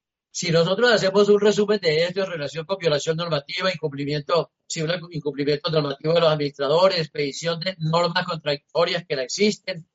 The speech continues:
la posible violación de la reserva profesional, la inadecuada forma de leer e interpretar la normativa vigente,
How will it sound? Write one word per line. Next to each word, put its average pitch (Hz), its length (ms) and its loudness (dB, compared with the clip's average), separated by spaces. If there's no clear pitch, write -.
la - 240 -4
posible 165 420 0
violación 160 540 2
de 175 240 -2
la 147 160 -2
reserva 160 500 -2
profesional, 160 800 -2
la 165 220 -2
inadecuada 151 760 -2
forma 202 500 4
de 165 140 0
leer 151 460 -6
e 196 40 -14
interpretar 165 720 -4
la 190 100 0
normativa 156 600 -4
vigente, 147 580 -2